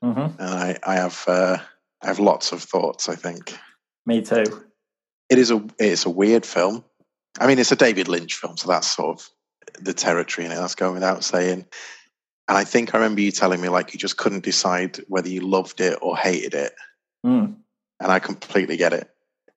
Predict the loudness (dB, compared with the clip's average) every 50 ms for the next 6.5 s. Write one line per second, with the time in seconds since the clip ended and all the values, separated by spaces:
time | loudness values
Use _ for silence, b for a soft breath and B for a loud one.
0 | _ _ _ _ _ _ _ _ _ 0 2 4 4 4 4 4 4 4 4 2
1 | 2 2 0 0 0 0 -2 -2 -2 -2 -4 -4 -2 -2 0 0 -2 -2 -4 -4
2 | -2 0 0 0 -2 -2 -4 -4 -4 -4 -2 -2 0 0 0 -4 -10 -10 -8 -8
3 | -6 -6 -8 -10 -12 -14 -16 -20 _ _ _ _ _ _ _ _ _ 2 2 4
4 | 6 4 4 4 4 4 4 2 0 0 0 2 4 4 4 4 6 4 4 4
5 | 4 4 2 2 0 0 -2 -4 -2 0 0 0 0 -2 -4 -4 0 0 0 0
6 | 0 -4 -8 -10 -10 -10 -10 -12 -12 -16